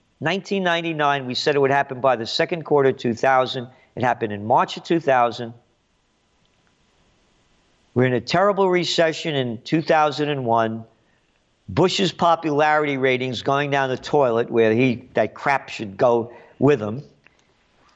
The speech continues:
And all of a sudden, nine eleven happens. Afghan war, his popularity spikes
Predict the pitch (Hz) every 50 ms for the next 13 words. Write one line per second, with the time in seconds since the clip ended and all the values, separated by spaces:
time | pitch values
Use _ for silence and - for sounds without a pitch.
0 | _ _ _ - - - - _ _ _ _ _ _ - - _ _ _ _ -
1 | 123 131 147 170 175 165 175 160 - - 190 175 160 156 156 151 156 160 170 170
2 | 170 165 165 160 143 131 131 123 123 120 120 120 120 - 135 131 135 131 - -
3 | - 147 156 165 160 - - 180 170 165 160 151 139 135 131 135 135 135 131 117
4 | - - - 143 147 143 143 147 143 139 135 135 135 135 131 127 120 - - -
5 | - - - 151 147 135 - - - - - - - -